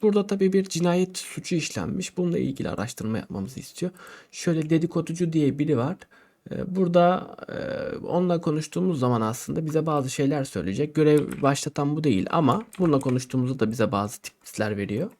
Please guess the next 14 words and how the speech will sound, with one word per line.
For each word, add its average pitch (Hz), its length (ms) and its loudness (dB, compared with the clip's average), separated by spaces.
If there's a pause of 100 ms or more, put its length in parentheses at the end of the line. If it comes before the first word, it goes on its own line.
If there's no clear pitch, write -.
(840)
Bu 180 260 4
da 165 240 6
diyor 160 240 10
zaten 147 340 4
Sinclair 143 480 4
malikanesinde 139 1000 6
bir 160 100 6
tür 139 160 2
karışıklık - 560 0
varmış. 123 380 4
Pek 151 220 -2
şaşırtıcı 139 640 0
değil 135 300 8
diyor. 117 240 -6